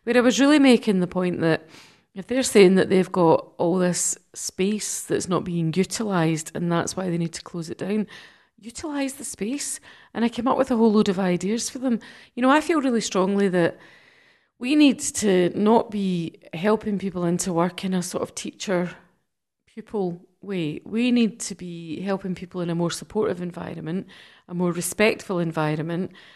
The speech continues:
a less testing environment, you know, making sure you jump through hoops.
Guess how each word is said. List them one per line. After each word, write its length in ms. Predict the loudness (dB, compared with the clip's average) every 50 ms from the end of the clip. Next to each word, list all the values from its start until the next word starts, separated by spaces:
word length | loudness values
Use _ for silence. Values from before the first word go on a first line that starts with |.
| -20 _ _
a 80 | -8 -4
less 360 | -2 -2 0 0 -2 -6 -8 _
testing 880 | -12 -14 -8 -2 -2 0 0 0 -2 -4 -2 0 2 2 4 4 2 0
environment, 840 | 0 -2 -2 0 2 2 2 4 4 4 4 2 2 2 0 0 0
you 80 | 0 0
know, 200 | 2 2 2 2
making 300 | 0 0 -2 -2 -4 -4
sure 180 | -4 -4 -4
you 100 | -4 -4
jump 320 | -2 -2 -2 -2 -2 -4 -10
through 260 | -16 -18 -18 -18 -16
hoops. 360 | -16 -18 -18 -18 -18 -20 -20